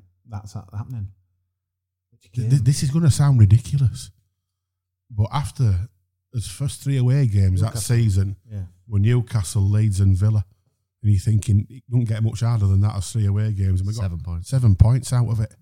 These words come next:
Speaker 1: <laughs>
Speaker 2: And I, I remember saying to Faz at the time, "It's happening. This, this bloke is special."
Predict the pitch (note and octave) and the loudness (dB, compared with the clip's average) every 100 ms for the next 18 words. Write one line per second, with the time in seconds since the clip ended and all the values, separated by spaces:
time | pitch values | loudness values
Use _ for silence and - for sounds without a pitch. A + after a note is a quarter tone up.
0 | _ _ D3+ - _ _ _ G#2+ G#2+ G#2 | _ _ -12 -12 _ _ _ -4 -4 -6
1 | - _ _ _ _ _ A#2+ B2+ A#2 - | -18 _ _ _ _ _ -4 -2 -2 0
2 | A#2 A2 - B2 C3+ A#2+ - A2 C3+ A#2 | 0 -2 -4 -2 -2 -4 -4 -2 0 0
3 | - _ _ _ _ _ _ _ _ _ | -4 _ _ _ _ _ _ _ _ _
4 | G#2 G#2 G#2+ C3 C3+ - _ _ _ A2+ | _ -16 -10 -6 -6 -8 _ _ _ -12
5 | A2 A2+ A2+ G2 A#2 A2 G#2+ - - A#2+ | -4 -2 2 4 4 2 -2 -6 -6 -8
6 | - | -10